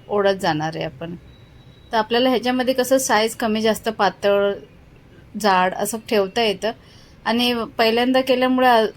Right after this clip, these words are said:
खूप छान झालेलं आहे आणि शिकायलासुद्धा मिळालं आपल्याला. तर हे म्हटलं, आपल्या प्रेक्षकांना पण आपण हे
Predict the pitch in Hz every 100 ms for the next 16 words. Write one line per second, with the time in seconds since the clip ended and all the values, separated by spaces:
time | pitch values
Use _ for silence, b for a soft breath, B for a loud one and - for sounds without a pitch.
0 | - 247 - - 220 226 233 208 202 220
1 | 208 220 220 B B - - 226 262 262
2 | 262 240 247 233 208 202 190 190 196 208
3 | 208 226 220 - B B B - 220 240
4 | 202 - 220 220 220 214 208 196 - 214
5 | 214 214 214 208 196 196 202 226